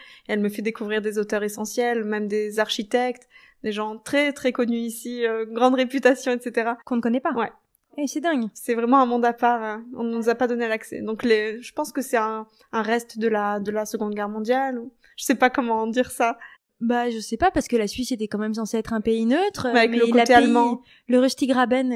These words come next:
Speaker 2: n'est pas une, n'est pas une blague, parce que dans le... la partie francophone de la Suisse, ils ont vraiment les mêmes références culturelles que nous.
Speaker 1: Et la politique française, ils connaissent par cœur, mieux
Speaker 2: Voilà.
Speaker 1: que la politique suisse.
Speaker 2: C'est juste, euh, c'est juste une histoire, à mon avis, c'est une histoire de langue. Ils, ils suivent, euh,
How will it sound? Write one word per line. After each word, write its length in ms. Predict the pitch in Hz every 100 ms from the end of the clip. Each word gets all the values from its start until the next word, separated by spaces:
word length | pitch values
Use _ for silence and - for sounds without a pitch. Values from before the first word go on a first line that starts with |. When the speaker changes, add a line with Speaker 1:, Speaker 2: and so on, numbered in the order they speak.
| 214
Speaker 2:
n'est 140 | 220
pas 160 | 220 262
une, 220 | 233 220
n'est 80 | 220
pas 100 | 226
une 160 | 220
blague, 240 | 226 302 339
parce 160 | 254 -
que 260 | 233 214
dans 220 | 208 208
le... 320 | 202 208 208 202
la 200 | 208 208
partie 260 | 214 -
francophone 500 | 240 233 220 - 226
de 60 | 214
la 120 | 202
Suisse, 360 | 202 277 294 - _ - _ -
ils 120 | 208
ont 80 | 220
vraiment 320 | 226 233 247
les 100 | 247
mêmes 100 | 220
références 420 | 220 214 226 220
culturelles 400 | - 220 226 220 208
que 80 |
nous. 240 | 240 320 403 _ _
Speaker 1:
Et 80 | 233
la 120 | 220
politique 380 | 220 240 208 247
française, 460 | - 226 233 226 214
ils 60 |
connaissent 320 | 214 208 208 -
par 180 | 214
cœur, 400 | - 226 226 226
mieux 60 | 220
Speaker 2:
Voilà. 200 | 247 330
Speaker 1:
que 60 | 254
la 120 | 208
politique 340 | 220 202 -
suisse. 380 | - 220 233 233
Speaker 2:
C'est 140 | - 247
juste, 360 | 220 285 -
euh, 120 | 240 233
c'est 140 | 247
juste 180 | 233 -
une 100 | 240
histoire, 260 | 233 254 240
à 60 |
mon 120 | 233 233
avis, 140 | 247
c'est 120 | -
une 40 | 226
histoire 280 | 226 233 214
de 80 |
langue. 300 | 226 330 349
Ils, 640 | 240 214 226 226 214 214 220
ils 40 |
suivent, 460 | 214 - 262 254 220
euh, 260 | 220 214